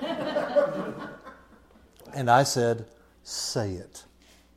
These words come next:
I mean, the anointing is present. And he said it. And this little man came up to me on a cane. He could barely walk, came up to me.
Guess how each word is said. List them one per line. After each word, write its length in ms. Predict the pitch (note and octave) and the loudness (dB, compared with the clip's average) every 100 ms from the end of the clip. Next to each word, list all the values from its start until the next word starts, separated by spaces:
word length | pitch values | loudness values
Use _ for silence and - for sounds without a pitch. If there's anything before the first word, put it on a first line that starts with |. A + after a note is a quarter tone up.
| _ _ _ _ _ _ - | _ _ _ _ _ _ -10
I 40 | |
mean, 100 | A2 | -4
the 80 | A2+ | -2
anointing 300 | A2+ B2 G#2+ | 0 0 -2
is 120 | F#2 | -6
present. 540 | - F#2+ E2+ - - - - - - - - - - | -10 -12 -12 -16 -18 -20 -20 -20 -20 -20 -20 -20 -16
And 120 | F#2+ | -12
he 180 | F2 C#3 | -4 -2
said 380 | C3+ - F3+ D3 | -2 2 2 2
it. 200 | F2 - - - - - _ - | -4 -12 -20 -20 -20 -20 _ -14
And 120 | G2 | -12
this 180 | G#2+ C3+ | -8 -4
little 200 | D3+ D3+ | -4 -2
man 480 | E3 D#3 A2+ F2+ F#2 | 0 0 -2 -4 -8
came 240 | A#2 G#2+ | -8 -6
up 200 | A2 A2 | -6 -10
to 100 | - | -14
me 180 | F2+ F2 E2+ - _ - - - | -14 -14 -18 -20 _ -20 -20 -8
on 120 | A#2 | -4
a 60 | A#2 | -4
cane. 440 | - C#3 C#3+ A2+ | -6 -4 -2 -2
He 60 | F#2+ | -6
could 200 | F#2+ F2 | -10 -6
barely 280 | G#2+ A#2 C3+ | -2 0 2
walk, 500 | C#3+ C#3 G#2+ F#2+ - - - - - | 2 2 0 -4 -16 -20 -20 -20 -16
came 200 | - B2 | -6 -2
up 200 | A2+ A2 | -2 -4
to 80 | A#2 | -10
me. 320 | F#2 F#2+ G2 | -10 -12 -18